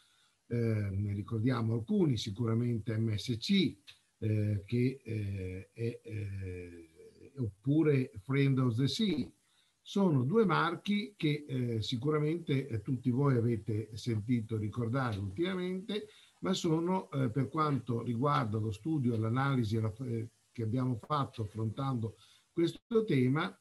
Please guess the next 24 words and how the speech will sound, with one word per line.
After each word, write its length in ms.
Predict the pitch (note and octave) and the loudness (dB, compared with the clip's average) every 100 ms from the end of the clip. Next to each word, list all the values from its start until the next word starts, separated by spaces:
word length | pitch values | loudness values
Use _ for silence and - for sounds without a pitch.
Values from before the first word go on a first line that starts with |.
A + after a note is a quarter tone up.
| _ _ - _ - | _ _ -20 _ 0
eh, 280 | D3 D3 | 2 4
sono 240 | C#3 G3+ G3 | 2 0 2
marchi 520 | C#3 C#3 C#3 F3 E3+ | 2 0 0 -4 0
di 120 | C3 | 0
carattere 720 | D#3+ C#3 C3+ - E3 D#3+ E3 - | 2 0 0 -2 0 2 0 -4
generale 880 | A2+ E3 E3 D#3 A2 G#2+ B2+ C#3+ - | 0 2 2 0 0 0 0 0 -2
e 120 | C3+ | -2
generico, 800 | A#2+ C3 G#2+ F#2+ F#2 - A2 - _ _ | 2 2 0 -2 -6 -6 -8 -8 _ _
mentre 400 | - F#3 E3 C#3+ | 0 2 4 2
l'Adriatico 1200 | C3+ F3+ F3+ D#3+ D3+ D3 E3+ C#3 E3+ E3 A#2+ G#2+ A2 | 2 2 2 2 2 0 -6 -4 0 2 0 -4 -12
siamo 360 | - C#3+ C3+ | -6 -2 0
abituati 600 | A2+ A2+ C3+ C#3 A2+ A2+ G2 _ _ _ | 0 -2 -2 -4 -2 -4 -4 _ _ _
a 80 | G#2+ | -8
considerarlo, 1040 | A#2 A#2+ A#2 B2+ C3+ C#3+ C#3+ A#2+ A#2 A2 | -2 -2 0 0 2 0 0 2 0 0
forse 460 | G2+ C3 A2 A2 G2 | 0 -2 -2 -4 -2
anche 280 | A2 G2 | -4 -4
un 100 | G#2+ | -6
po' 120 | F#2 A#2+ | -2 -2
autoreferenziandosi, 1080 | A2+ A2+ A2 G#2+ A#2+ C#3 F3 D#3+ A#2+ A2+ | -2 -2 -2 0 -2 -2 -2 0 0 0
ma 120 | A#2 A2+ | -2 0
ne 100 | A2+ | 0
siamo 300 | D3 C3 A2+ | 0 -2 -2
assolutamente 640 | - G#2+ A#2 B2+ B2+ A2 | -4 -6 -2 -2 -2 -4
convinti, 680 | C#3 F3 D3+ A2+ F#2+ G2 | -6 -4 -2 -2 -4 -4